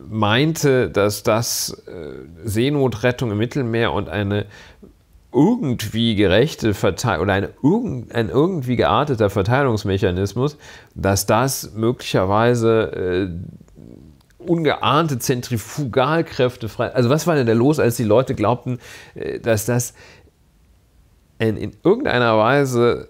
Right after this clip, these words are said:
sachliches Problem sein könnte, gerettete, aus dem Mittelmeer gerettete Geflüchtete auf die Eu-, auf Staaten der Europäischen Union zu verteilen.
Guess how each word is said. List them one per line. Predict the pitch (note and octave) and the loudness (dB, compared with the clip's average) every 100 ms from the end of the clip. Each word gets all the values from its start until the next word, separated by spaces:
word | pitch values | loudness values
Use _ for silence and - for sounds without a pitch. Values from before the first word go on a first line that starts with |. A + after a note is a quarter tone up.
| _ | _
sachliches | G2 F#2+ E3 - B2 G#2 A2+ | -2 0 0 0 -2 -2 -6
Problem | - - G2 A2+ D3 C#3+ | -8 -6 -2 -2 -2 -2
sein | G2+ F2 G2 | -2 -2 -4
könnte, | F#2+ D3+ D#3+ F3 - D3 F#3 - - - _ _ | -2 -2 -2 0 0 2 0 -8 -20 -20 _ _
gerettete, | G#2+ G#2+ G#2+ C3 F3 C3 D#3 D3 D3 - - | -2 0 2 2 0 -2 0 0 0 -6 -6
aus | A2+ - | -6 -4
dem | A2 | -4
Mittelmeer | D3 G#3 C#3+ C3+ B2+ | -4 -2 0 2 2
gerettete | G2+ G#2+ D#3+ B2+ - A2+ A#2+ - - - _ _ | 2 0 0 -2 2 2 2 -8 -20 -20 _ _
Geflüchtete | G#2+ - A#2+ D3+ - A#2 - A2+ B2+ D3+ - - _ _ _ _ | -4 0 2 2 2 -4 2 2 4 0 -8 -20 _ _ _ _
auf | - A#2 - | -2 -2 -2
die | - | 0
Eu-, | A2+ D#2+ | 0 2
auf | A2+ G#2 | -2 -2
Staaten | - B2+ D3 | -2 0 2
der | A#2 | 2
Europäischen | A2 A2 A#2+ A#2 F2 | 2 2 0 0 -2
Union | G2+ A2 B2+ | 0 0 0
zu | G2+ | -4
verteilen. | - D2+ - B1+ C#2+ C#2+ B1 | -6 -2 0 0 -2 -6 -10